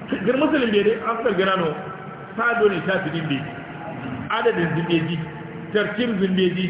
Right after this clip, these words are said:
bannatiya ta sai zimbeji. La, yim de yim bal ngumuri layaye de,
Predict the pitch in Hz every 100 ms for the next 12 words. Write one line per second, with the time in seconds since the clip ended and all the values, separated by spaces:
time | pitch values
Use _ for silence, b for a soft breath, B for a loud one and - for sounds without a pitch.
0 | - - - 143 208 202 208 233 247 208
1 | 185 208 208 185 180 175 160 180 - -
2 | - - - - - - - - - 220
3 | 196 - - - 185 180 185 214 285 254
4 | 233 226 233 202 180 170 160 226 240 226
5 | 202 208 220 190